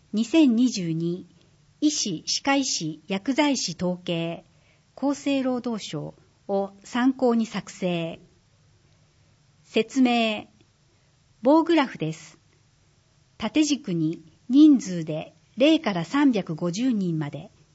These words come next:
五十人刻み。横軸は県名と全国順位です。医師数を読みます。全国二百六十二点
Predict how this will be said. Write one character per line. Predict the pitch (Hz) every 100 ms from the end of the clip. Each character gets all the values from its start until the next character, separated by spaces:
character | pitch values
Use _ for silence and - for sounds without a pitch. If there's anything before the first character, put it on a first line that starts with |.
| _
五 | - 180
十 | 214 294
人 | 277 269
刻 | 262 240 165
み。 | 151 156 - _ _ _ _ _ _ _ _ _
横 | 208 214 311
軸 | 262 - 170
は | 156 160 _ _ _ -
県 | 262 285
名 | 269 262
と | 262 233 226
全 | 185 233 277
国 | 285 277 226
順 | 277 247
位 | 196
で | 151 151
す。 | - - - _ _ _ _ _ _ _ _ _ _ _ _ _ -
医 | 233
師 | 370
数 | 359 302 240
を |
読 | 170 165
み | 175
ま | 170 165
す。 | - - _ _ _ _ _ _ _ _ _ _
全 | - 302 339
国 | 269 208 - 147 - _ _ _ _
二 | 220
百 | 285 311 302
六 | 285 285 277
十 | 277 277
二 | 262 277
点 | 220 170 147